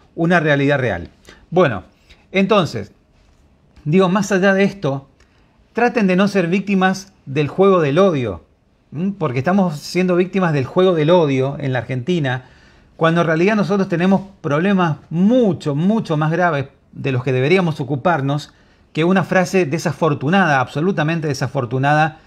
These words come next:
del presidente Alberto Fernández.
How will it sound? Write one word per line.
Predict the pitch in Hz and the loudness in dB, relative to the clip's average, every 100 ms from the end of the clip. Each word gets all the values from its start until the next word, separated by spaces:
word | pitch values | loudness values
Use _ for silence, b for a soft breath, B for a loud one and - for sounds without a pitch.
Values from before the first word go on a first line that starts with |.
| b b b - | b b b -4
del | 135 123 | -4 -2
presidente | 139 131 143 151 160 151 147 135 - | -2 -2 0 0 0 0 0 2 0
Alberto | 139 139 139 131 | 0 0 -2 -4
Fernández. | 127 113 104 80 71 71 | -4 -6 -6 -8 -12 -16